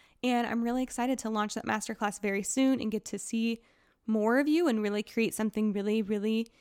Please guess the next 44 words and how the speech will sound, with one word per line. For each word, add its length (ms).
beautiful. 600
The 120
more 240
people 260
that 160
come 360
together, 480
I 80
love 300
having 520
the 120
group 360
energy 460
because 320
we're 180
all 280
there 260
for 200
one 320
purpose, 540
and 120
that 140
is 180
to 280
alleviate 500
the 60
suffering 440
that 120
we've 160
experienced 540
from 160
misophonia. 840
And 140
so 180
having 480
all 160
of 60
that 180
energy 320
come 320
together 380
in 160
that 180
container, 580